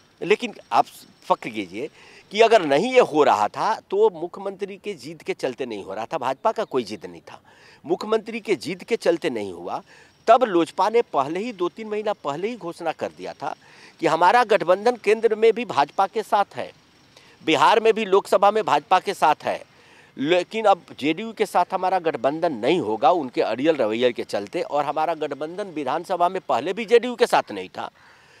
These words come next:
तो हम जेडीयू के खिलाफ कैंडिडेट उतारेंगे, भाजपा के खिलाफ नहीं उतारेंगे, ये तो स्पष्ट था। अब उसमें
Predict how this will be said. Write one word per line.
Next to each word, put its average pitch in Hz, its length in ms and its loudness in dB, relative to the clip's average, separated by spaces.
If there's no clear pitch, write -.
तो 233 80 6
हम 254 220 4
जेडीयू 208 460 2
के 262 160 -4
खिलाफ 190 480 0
कैंडिडेट 180 480 2
उतारेंगे, 175 380 -2
भाजपा 113 340 -4
के 131 120 -14
खिलाफ 180 320 -14
नहीं 147 120 -12
उतारेंगे, - 440 -16
ये 226 80 8
तो - 280 2
स्पष्ट - 440 2
था। - 220 -14
अब 208 160 2
उसमें 226 360 0